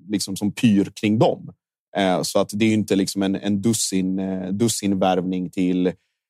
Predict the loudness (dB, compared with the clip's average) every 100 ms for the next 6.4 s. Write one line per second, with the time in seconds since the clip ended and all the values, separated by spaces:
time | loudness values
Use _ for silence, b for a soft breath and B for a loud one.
0 | _ 0 2 2 0 -4 -2 0 0 0
1 | 0 0 0 0 0 -2 0 2 2 0
2 | -2 0 0 0 -2 -4 -4 -6 -6 -4
3 | 0 2 2 0 0 -2 -6 -10 -4 -2
4 | -2 -2 -2 0 0 -2 -2 -2 -2 -4
5 | -4 -4 -4 -2 2 2 2 0 0 0
6 | 0 0 2 -2